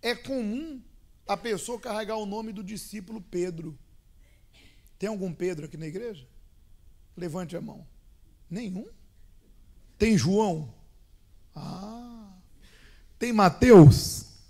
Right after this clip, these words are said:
Tem Lucas? Mas é comum encontrar, não é comum? Encontrar,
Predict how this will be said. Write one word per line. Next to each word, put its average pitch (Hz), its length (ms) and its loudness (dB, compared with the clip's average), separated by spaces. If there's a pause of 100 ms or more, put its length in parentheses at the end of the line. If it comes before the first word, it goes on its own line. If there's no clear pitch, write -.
(1500)
Tem 220 160 2
Lucas? 220 840 10 (1300)
Mas 254 240 -6
é 269 80 -2
comum 262 460 -6
encontrar, 247 640 -8
não 175 100 -10
é 180 80 -6
comum? 185 420 -10 (800)
Encontrar, 208 960 -6